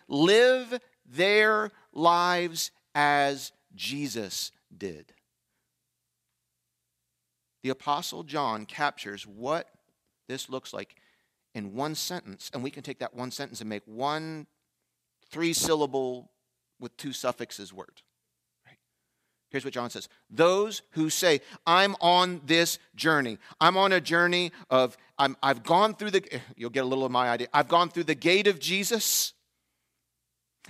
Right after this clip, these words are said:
and now I'm making true progress in my spiritual journey.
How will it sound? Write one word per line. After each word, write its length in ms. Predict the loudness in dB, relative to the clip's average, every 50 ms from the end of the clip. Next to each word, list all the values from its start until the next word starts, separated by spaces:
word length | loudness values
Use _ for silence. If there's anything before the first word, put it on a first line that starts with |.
| -10 -2 -2
and 140 | 0 4
now 220 | 6 6 6 6 6
I'm 160 | 4 2 4
making 380 | 4 4 4 2 0 -4 -6 -6
true 320 | -6 -6 -6 -6 -6 -6
progress 960 | -8 -4 0 2 4 4 2 2 -2 -6 -6 -6 -6 -4 -4 -4 -4 -6 -8 -12 _ _ _ _ _ _ _ _ _ _ _ _ _ _ _ _ _ _ _ _ _
in 360 | -4 -4 -2 -2 -4 -8 -10 _ _ _ _ _ _ _ _ _ _ _
my 140 | 2 2 2
spiritual 640 | 2 0 0 2 4 4 4 2 0 -6 -8 -6
journey. 420 | -4 -2 -2 -2 -2 -4 -10 -14